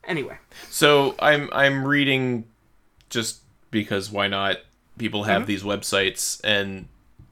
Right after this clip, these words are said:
Speaker 2: you know, e-, essentially you can be electrocuted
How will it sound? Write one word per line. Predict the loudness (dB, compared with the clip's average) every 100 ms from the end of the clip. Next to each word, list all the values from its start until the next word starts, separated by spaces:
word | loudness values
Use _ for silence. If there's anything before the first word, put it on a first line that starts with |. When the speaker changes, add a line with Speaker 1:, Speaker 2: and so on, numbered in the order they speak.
| _ -20 _ _ _ _
Speaker 2:
you | -8
know, | -8 -10 -14 _ -10
e-, | -4
essentially | -2 2 2 2 0 -2 0 0 -4 -10 _ _ _ _ _
you | -8 -4 -2
can | 0
be | 4
electrocuted | 4 4 2 2 -4 -2 0 2 2